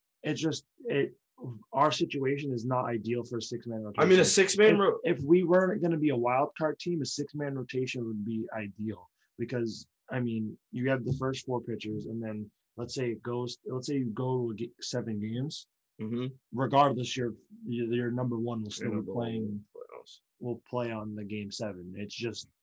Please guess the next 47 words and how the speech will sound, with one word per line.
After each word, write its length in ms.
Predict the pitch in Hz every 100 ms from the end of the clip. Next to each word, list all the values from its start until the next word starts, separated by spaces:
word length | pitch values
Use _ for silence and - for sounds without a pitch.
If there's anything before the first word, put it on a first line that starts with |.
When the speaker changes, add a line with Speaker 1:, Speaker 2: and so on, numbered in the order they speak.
| _ -
Speaker 1:
it's 280 | 107 - - -
like, 200 | 92 - - - _ _ _
it's 160 | 113 -
like 100 | 107
an 100 | 104
odd 440 | 117 120 117 113 104
way 240 | 113 113
of 160 | 107 107
having 360 | 110 110 123
it 140 | 139 95
Speaker 2:
Yeah. 240 | 92 95 92 -
Speaker 1:
because 240 | 120 117
we're 100 | 127
in 60 | 127
the 60 |
wild 340 | 117 120 123 120
card. 260 | 113 104 104
So 300 | 117 110 - _ _
your 180 | 113 123
number 280 | 127 131 123
two 160 | 135 135
will 80 | 120
be 100 | 110
going 320 | 107 113 110
out 220 | 113 113 107
in 120 | 104
your, 120 | 104 - - 113
in 340 | 104 101 98 - -
that 220 | 117 113
next 260 | 117 107 -
series 460 | 117 104 95 95 -
if 60 | -
you 80 | 107
win 140 | 104
the 60 | 101
wild 300 | 104 104 101
card. 240 | 95 87 - _ -
Speaker 2:
Do 100 | 131
you 160 | 151
think 260 | 160 196 196
we 100 | 202
could 180 | 208 151
end 160 | 127
the 60 | 123
season 300 | 123 117 110
hot 320 | 101 98 98 - _
still 640 | - - 113 104 98 95